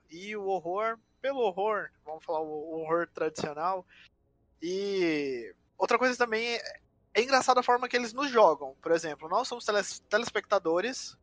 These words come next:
comen-, é, que são, que comentam, são ativos. Ah, pff, nós somos telespectadores, comentaristas ativos sobre a franquia. E eles jogam os personagens pra tecer comentários que a gente tece na realidade.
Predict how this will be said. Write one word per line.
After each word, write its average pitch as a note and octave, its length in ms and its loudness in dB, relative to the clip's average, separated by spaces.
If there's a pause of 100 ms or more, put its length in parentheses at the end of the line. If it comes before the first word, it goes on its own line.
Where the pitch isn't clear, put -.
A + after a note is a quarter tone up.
(180)
comen-, C4 280 -4 (380)
é, D#3+ 160 0
que - 140 -12
são, A#3 400 2
que - 160 -12
comentam, B3 600 -6
são A#3+ 280 -2
ativos. A3+ 580 -2
Ah, F3+ 220 0
pff, - 240 -18 (340)
nós G3 100 -4
somos G#3+ 180 -6
telespectadores, F#3+ 1040 0
comentaristas G#3 840 0
ativos A3 640 -4
sobre F3+ 280 0
a F#3 60 6
franquia. E3 600 -8 (440)
E F3 60 4
eles A3+ 180 2
jogam A#3+ 260 8
os - 60 -8
personagens A3 400 -2
pra F#3+ 140 -4
tecer F3+ 280 -2
comentários F#3+ 580 0
que B3 80 -4
a C4 60 -4
gente B3 440 -6 (260)
tece A3 500 0 (100)
na D3+ 80 -4
realidade. C3+ 800 -4